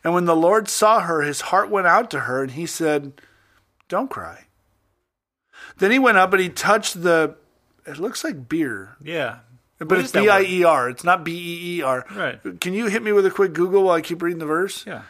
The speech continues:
Speaker 1: Uh, 'cause I don't know what that is. They were carrying him on. It must be a thing they carry dead people on. And the bearers stood still, and he said, "Young man, I say to you, get up." The dead man sat up and began to talk, and Jesus gave him back to his mother.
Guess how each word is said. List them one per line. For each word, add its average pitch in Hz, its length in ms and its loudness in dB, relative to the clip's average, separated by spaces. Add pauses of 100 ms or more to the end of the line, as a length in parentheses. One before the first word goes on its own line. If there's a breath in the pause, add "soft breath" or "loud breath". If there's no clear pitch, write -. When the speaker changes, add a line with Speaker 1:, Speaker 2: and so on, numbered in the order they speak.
(140)
Speaker 1:
Uh, 151 160 -4
'cause 147 160 -4
I 190 140 6
don't 202 100 0
know 160 80 -2
what 156 140 -2
that 170 160 2
is. 160 260 -4 (320 loud breath)
They 170 180 2
were 165 160 4
carrying 214 440 2
him 151 180 -4
on. 127 160 -2
It 147 60 -6
must 139 200 -6
be 143 80 -2
a 131 60 -2
thing 139 160 -6
they 127 80 -8
carry 117 240 -8
dead 131 180 -10
people 101 280 -14
on. 92 240 -18 (360 loud breath)
And 160 160 -4
the 156 60 -2
bearers 180 460 4
stood 175 340 -2
still, 165 400 0
and 135 100 -6
he 135 80 -6
said, 135 460 0
"Young 151 400 -4
man, 156 240 0
I 131 120 -4
say 165 420 -6
to 143 60 -8
you, 98 400 -14 (580)
get 127 240 -6
up." - 300 -12 (760 soft breath)
The 147 100 -8
dead 170 240 0
man 190 240 0
sat 170 240 4
up 170 100 2
and 160 120 -8
began 156 240 -4
to 185 80 -8
talk, 139 320 -2
and 139 100 -6
Jesus 156 320 -4
gave 147 220 -4
him 147 100 -6
back 131 200 -6
to 131 100 -10
his 120 120 -10
mother. 127 380 -6